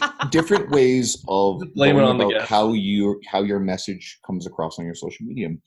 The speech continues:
Speaker 2: I think
Speaker 1: Yeah.
Speaker 2: at, at the end of the day, if you double down on being a genuinely awesome
Speaker 3: That's how we
Speaker 2: person,
Speaker 3: got
Speaker 2: if you double down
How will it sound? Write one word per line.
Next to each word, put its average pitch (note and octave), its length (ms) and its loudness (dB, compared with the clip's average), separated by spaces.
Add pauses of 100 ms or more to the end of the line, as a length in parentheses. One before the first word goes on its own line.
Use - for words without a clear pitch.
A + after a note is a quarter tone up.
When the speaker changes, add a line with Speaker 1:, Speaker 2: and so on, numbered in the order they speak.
(340)
Speaker 2:
I - 80 -4
think A2+ 120 2
Speaker 1:
Yeah. - 120 0
Speaker 2:
at, - 60 -10 (160)
at F#2+ 80 -6
the A2 80 0
end C#3 100 0
of B2+ 60 -4
the A#2+ 80 0
day, A2+ 40 2
if G#2 100 -6
you F#2+ 80 -4
double G#2 220 -2
down G2+ 200 -2
on F#2+ 160 -4
being E2+ 340 -6 (200)
a E2 60 -6
genuinely A2+ 460 -2
awesome G#2+ 280 -6 (120)
Speaker 3:
That's - 160 -8
how D#2+ 60 -8
we D#2+ 80 -8
Speaker 2:
person, - 20 -14
Speaker 3:
got - 420 -12
Speaker 2:
if G2+ 80 -10
you G2+ 80 -2
double A2 300 0
down G#2+ 340 0